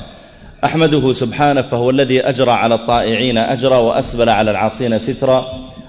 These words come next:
هو سبحانه الذي يعلم ما فوق السماء وما تحت الثرى، ولا يغيب عن علمه دبيب النمل في الليل إذا سرى. سبحت له السماوات وأملاكها، وسبحت له النجوم وأفلاكها، وسبحت له الأنهار وأسماكها،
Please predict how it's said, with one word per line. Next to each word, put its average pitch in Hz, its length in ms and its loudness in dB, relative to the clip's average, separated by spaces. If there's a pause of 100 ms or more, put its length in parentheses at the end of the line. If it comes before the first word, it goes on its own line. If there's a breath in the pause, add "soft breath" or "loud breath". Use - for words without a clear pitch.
(160 loud breath)
هو 151 160 4
سبحانه 143 580 0
الذي 135 320 2
يعلم 127 440 2
ما 113 100 2
فوق 123 280 -2
السماء 120 520 -2
وما 113 240 2
تحت 123 300 -2
الثرى، 127 640 2
ولا 135 220 4
يغيب 120 440 0
عن 110 180 -2
علمه 120 480 -2
دبيب 117 420 0
النمل 117 380 0
في 113 80 -8
الليل 120 300 0
إذا 110 300 0
سرى. 123 340 0 (600 loud breath)
سبحت 151 540 0
له 143 180 2
السماوات 127 680 0
وأملاكها، 117 920 -2 (380 loud breath)
وسبحت 143 600 -2
له 143 180 0
النجوم 131 460 0
وأفلاكها، 123 960 -2
وسبحت 131 600 -6
له 135 160 -2
الأنهار 123 540 -4
وأسماكها، 123 960 -4